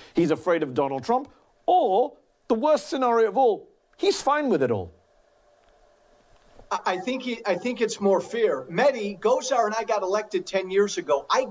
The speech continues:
Speaker 2: guarantee you, if Paul Gosar pulled this ten years ago, John Boehner
Speaker 1: Yes.
Speaker 2: would have grabbed him by the back of the neck. He would have been stripped of his committee assignments.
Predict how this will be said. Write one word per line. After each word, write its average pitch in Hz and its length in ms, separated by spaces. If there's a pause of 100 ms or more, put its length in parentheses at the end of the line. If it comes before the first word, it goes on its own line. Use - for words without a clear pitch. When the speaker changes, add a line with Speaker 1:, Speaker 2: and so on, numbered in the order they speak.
Speaker 2:
guarantee 254 640
you, 143 260 (240)
if 170 180
Paul 262 320
Gosar 214 640
pulled 233 320
this 208 280
ten 226 300
years 202 300
ago, 147 360 (200)
John 247 400
Boehner 208 300
Speaker 1:
Yes. 139 100
Speaker 2:
would 127 120
have 131 100
grabbed 196 420
him 226 120
by 175 180
the 151 100
back 220 360
of 262 40
the 302 80
neck. 196 320 (300)
He 277 160
would 262 220
have 220 100
been 185 160
stripped - 480
of 156 260
his 165 240
committee 160 440
assignments. 160 580